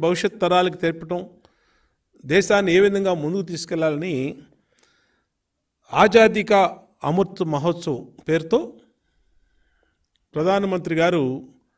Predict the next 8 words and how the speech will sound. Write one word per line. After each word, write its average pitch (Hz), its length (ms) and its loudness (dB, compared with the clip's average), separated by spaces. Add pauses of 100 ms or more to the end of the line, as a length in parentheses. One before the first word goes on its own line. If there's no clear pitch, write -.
(560)
ఒక 135 80 -10 (120)
సమావేశం 202 640 2
నిర్వహించి 165 480 -2 (1500)
అనేక 202 300 2 (100)
మంది 208 240 0
మేధావుల్ని 175 520 -2
పిలిచి, 160 280 -10 (680)
అలాగే 277 360 4